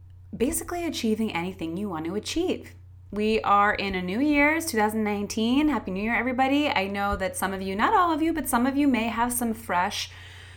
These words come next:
goals or new intentions or focuses or things you want to achieve, things on the horizon, you know, just things you, you know,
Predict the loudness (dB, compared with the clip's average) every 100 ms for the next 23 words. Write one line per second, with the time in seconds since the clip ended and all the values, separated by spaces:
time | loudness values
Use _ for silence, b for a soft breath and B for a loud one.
0 | B -6 2 6 6 6 2 0 0 0
1 | 0 -2 -2 2 2 2 2 2 0 -8
2 | -18 -14 -6 -4 -2 4 4 4 2 0
3 | 0 -4 2 2 2 0 0 -2 -2 -6
4 | -4 -4 -4 -4 -4 2 2 2 -2 -4
5 | -6 -2 2 4 6 4 4 2 2 0
6 | -2 -4 -4 -6 -2 0 0 -4 -6 -4
7 | -2 -2